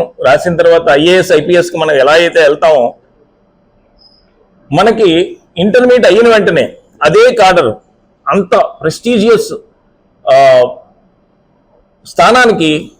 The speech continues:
ఈ ఎన్డీఏ అవకాశం ఇస్తుంది. ఈరోజు బాబు ఇంటర్మీడియట్ చదివిన వెంటనే ఒక ఐఏ, ఐపీఎస్ స్థాయికి ఆయన కమిషన్ ఆఫీసర్ అయ్యి వెళ్ళడం మన రాజమండ్రికి, వాళ్ళ కుటుంబానికి,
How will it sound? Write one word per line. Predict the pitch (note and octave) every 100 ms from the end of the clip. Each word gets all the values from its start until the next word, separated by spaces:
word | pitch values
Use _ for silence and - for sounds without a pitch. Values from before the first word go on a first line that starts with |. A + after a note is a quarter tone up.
| _ _ _ D3+
ఈ | E3
ఎన్డీఏ | D3+ E3+ G3+ F#3+ E3 - _ _ _
అవకాశం | D3 D3 F3 F3+
ఇస్తుంది. | D#3+ F#3 F3+ G3
ఈరోజు | G#3 D#3 D#3+ F#3
బాబు | E3 C#3+ F3+ F3+ - - _ _ C3+
ఇంటర్మీడియట్ | D3+ A3 A3 F3
చదివిన | E3+ G#3
వెంటనే | G3 F3 F#3+ F3 F3 - _ _ C3+
ఒక | D3+
ఐఏ, | C#3+ D3+ F#3+ G#3 G3 - E3+
ఐపీఎస్ | F3 G3 F#3+ - - - _
స్థాయికి | - - F#3+ C4 G3 F3+ F3 - - _ D3+
ఆయన | D#3+
కమిషన్ | D#3 D#3 G3+ F#3+ A3
ఆఫీసర్ | G3 E3+ E3
అయ్యి | E3+ E3+ E3+ - _ _ _ _ _ -
వెళ్ళడం | C3+ F3+ G#3 F3+ E3+ - A#2
మన | C3+ D3+
రాజమండ్రికి, | C3 C#3 F#3 G3+ F#3+ F#3+ G#3+ A3
వాళ్ళ | F#3 E3+
కుటుంబానికి, | D3 D#3 G#3 G3+ G3+ F#3+ G3 G3 G3